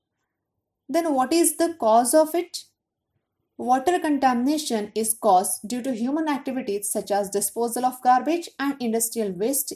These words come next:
in water bodies. As water is an essential need for life,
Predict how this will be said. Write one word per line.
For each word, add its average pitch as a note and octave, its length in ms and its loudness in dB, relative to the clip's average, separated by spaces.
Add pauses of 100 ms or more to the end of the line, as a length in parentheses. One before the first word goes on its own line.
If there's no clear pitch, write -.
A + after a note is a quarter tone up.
in G#3 180 -4
water F#3 300 -6
bodies. - 460 -6 (2000)
As C#4+ 240 6
water C4+ 300 2
is E4+ 180 4
an E4 140 2
essential D4+ 460 -2
need C#4 320 -2
for C#4 220 -2
life, F#3+ 520 0